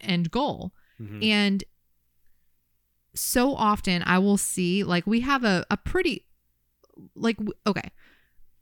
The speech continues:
Speaker 1: If anybody's taken Bold, if you know what that is, there's a minimum contact of twenty people a day.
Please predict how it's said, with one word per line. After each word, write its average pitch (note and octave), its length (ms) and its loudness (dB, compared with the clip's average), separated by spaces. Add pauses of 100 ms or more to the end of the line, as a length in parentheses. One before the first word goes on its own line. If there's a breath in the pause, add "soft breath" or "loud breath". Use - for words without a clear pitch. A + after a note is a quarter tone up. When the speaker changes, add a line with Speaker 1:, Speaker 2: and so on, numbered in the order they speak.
(240)
Speaker 1:
If A#3+ 160 2
anybody's D#4 360 2
taken F3+ 320 2
Bold, D#3 400 0
if F3+ 100 0
you E3 80 0
know D#3+ 120 2
what D#3 120 -2
that D3 140 0
is, D3+ 280 0
there's F3+ 200 2
a G3+ 40 6
minimum G#3 440 4
contact F3 420 0
of E3+ 80 -2
twenty D#3+ 320 -4
people C#3+ 640 -4
a E3 80 0
day. - 400 -4